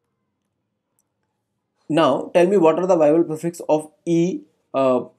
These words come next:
in bracket E and into I D. What are the Bible prefix of this sentential form here? Then you will first locate the handle.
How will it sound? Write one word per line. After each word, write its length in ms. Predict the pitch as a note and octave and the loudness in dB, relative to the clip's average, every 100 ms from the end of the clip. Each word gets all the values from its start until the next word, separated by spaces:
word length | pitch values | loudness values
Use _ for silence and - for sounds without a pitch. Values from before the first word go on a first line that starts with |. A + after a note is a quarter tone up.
| _ - | _ -8
in 160 | D#3 D3 | -4 0
bracket 320 | D3+ D#3 - | 0 0 -4
E 300 | D3 E3 - | -2 -2 -6
and 180 | - C#3+ | -8 -6
into 460 | C3+ C#3 E3 G4 - _ | -4 -2 -2 -2 -6 _
I 160 | C3 A2 | -2 -2
D. 180 | - - | -6 -4
What 180 | C3+ D3+ | -2 0
are 60 | |
the 80 | - | -2
Bible 260 | E3 C3 C3 | -2 -4 -6
prefix 340 | C3 C#3 C#3+ | -10 -12 -8
of 180 | - - _ _ _ | -10 -10 _ _ _
this 420 | B2+ A#2+ E3 - _ _ _ _ _ - | -12 0 0 -2 _ _ _ _ _ -20
sentential 480 | A#2+ C#3 C3 B2+ C#3 | -8 -4 -4 -6 -8
form 200 | B2 G#2+ | -10 -14
here? 180 | A2 - _ _ _ _ _ _ _ _ _ _ _ _ _ _ - | -18 -20 _ _ _ _ _ _ _ _ _ _ _ _ _ _ -2
Then 160 | D3+ | 2
you 100 | E3+ | 6
will 160 | E3+ F#3+ | 4 2
first 240 | G3+ G3 | 0 -2
locate 280 | F#3 E3 F3 | 0 0 -2
the 60 | F3 | -4
handle. 360 | E3+ F#3 G4 | -4 -4 -6